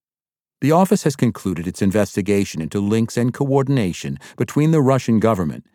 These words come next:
and individuals associated with the Trump campaign. Certain proceedings associated with the office's work remain ongoing. After consultation with the Office of the Deputy Attorney General,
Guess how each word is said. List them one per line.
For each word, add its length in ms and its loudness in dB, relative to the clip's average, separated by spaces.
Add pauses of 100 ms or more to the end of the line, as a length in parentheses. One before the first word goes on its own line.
(160)
and 140 0
individuals 640 0
associated 640 0
with 160 -4
the 80 -4
Trump 300 -4
campaign. 600 -4 (800)
Certain 360 -2
proceedings 580 -2
associated 640 0
with 140 -4
the 80 0
office's 480 -2
work 320 -4
remain 320 2
ongoing. 580 0 (760)
After 300 0
consultation 800 -2
with 100 -6
the 100 0
Office 400 0
of 60 -6
the 60 -4
Deputy 440 -2
Attorney 340 -2
General, 480 -4